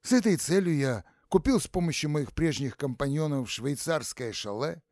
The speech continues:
в котором родились и я, и моя покойная сестра,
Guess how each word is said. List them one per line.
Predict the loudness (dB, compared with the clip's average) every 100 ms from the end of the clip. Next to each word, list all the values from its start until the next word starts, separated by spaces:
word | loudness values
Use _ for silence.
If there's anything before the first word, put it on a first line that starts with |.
| _ _ _ _ _ _ _
в | -2
котором | 2 4 4 4 0 -4 -8
родились | -2 2 2 2 -2
и | -4
я, | 0 2 2 0
и | 0
моя | 0 0
покойная | 0 -4 -4 -6 -6 -10
сестра, | -12 -12 -6 -2 -2